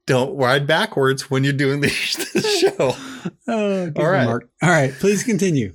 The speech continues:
Speaker 1: <laughs> All right. So we got Woodworking Ron. Um, next is something I think we've had before, but I just can't remember what we called it. And I called it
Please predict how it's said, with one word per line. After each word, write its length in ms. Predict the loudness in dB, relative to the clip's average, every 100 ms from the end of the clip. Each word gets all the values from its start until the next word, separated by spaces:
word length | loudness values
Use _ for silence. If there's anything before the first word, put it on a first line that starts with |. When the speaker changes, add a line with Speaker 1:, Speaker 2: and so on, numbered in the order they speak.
| -12
Speaker 1:
<laughs> 100 | -6
All 100 | -2
right. 220 | 0 -2 -4 -14 -8 -8
So 200 | -4 -2
we 80 | 0
got 200 | -2 -2
Woodworking 480 | -2 0 0 0 0
Ron. 200 | 0 -2 -6 -20 _
Um, 320 | 0 0 0
next 440 | -2 0 0 -4 -4
is 180 | -2 0
something 380 | -2 -2 -4 -4
I 80 |
think 320 | -4 -2 -4 -2
we've 140 | -4
had 260 | -4 -4 -4
before, 300 | -6 -4 -4
but 120 | -4
I 80 | -4
just 220 | -4 -6
can't 160 | -6 -6
remember 240 | -2 -2
what 160 | -4 -6
we 80 | -8
called 320 | -6 -6 -6
it. 80 | -6
And 100 | -4
I 80 | -4
called 380 | -4 -2 0
it 180 | -2 -4